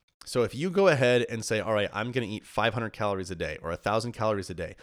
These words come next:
and I'm gonna run on the treadmill for an hour a day," you have to ask yourself, "Is that sustainable for me long term?"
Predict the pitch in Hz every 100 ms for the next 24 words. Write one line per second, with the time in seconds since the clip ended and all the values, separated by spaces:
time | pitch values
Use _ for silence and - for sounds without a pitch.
0 | - - - 113 120 117 113 117 110 -
1 | 113 107 - 104 95 101 101 90 85 78
2 | - - _ - 127 123 135 156 - 123
3 | 127 - 110 - 82 64 - _ _ _
4 | _ _ _ _ - 131 156 139 139 -
5 | 131 - 123 123 120 - 113 110 101 98
6 | 98 92 92 -